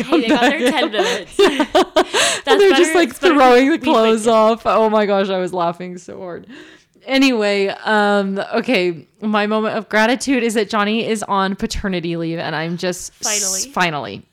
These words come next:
Speaker 1: I'm so stoked about it. I feel honestly really lucky. I know that some people just don't even get that. So I just feel really, really lucky, but, um,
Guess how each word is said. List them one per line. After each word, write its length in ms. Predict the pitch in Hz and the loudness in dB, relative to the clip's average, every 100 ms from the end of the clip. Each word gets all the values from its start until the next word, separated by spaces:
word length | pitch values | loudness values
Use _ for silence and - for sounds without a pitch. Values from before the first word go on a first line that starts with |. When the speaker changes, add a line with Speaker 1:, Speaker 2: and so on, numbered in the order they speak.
| - | -6
Speaker 1:
I'm 160 | 202 | -6
so 300 | 190 - 208 | -4 -2 0
stoked 340 | 233 214 185 202 | 0 -2 -4 -2
about 180 | 175 170 | -2 -2
it. 60 | |
I 120 | - 180 | -2 -2
feel 180 | 208 | -2
honestly 420 | 190 175 170 180 170 | -2 -2 -6 -6 -8
really 340 | 160 165 175 | -6 -4 -4
lucky. 380 | 160 151 160 151 | -6 -8 -10 -10
I 80 | 165 | -8
know 120 | 156 | -8
that 120 | 147 | -8
some 160 | 143 160 | -10 -10
people 240 | 170 - | -10 -10
just 180 | 156 160 | -10 -10
don't 160 | 147 147 | -8 -8
even 140 | 131 | -10
get 160 | - - | -16 -12
that. 220 | 65 - - - - _ | -12 -12 -18 -20 -20 _
So 520 | - 208 190 175 165 | -4 2 4 4 2
I 140 | 180 180 | 0 -2
just 240 | 175 - | -6 -6
feel 260 | 190 165 170 | -4 -2 -4
really, 320 | 202 302 311 | -2 0 0
really 220 | 302 294 | 0 0
lucky, 500 | 240 240 240 220 220 | 0 0 -4 -4 -4
but, 320 | - 185 175 | -2 -2 0
um, 520 | - 180 165 160 156 | -2 -4 -4 -6 -10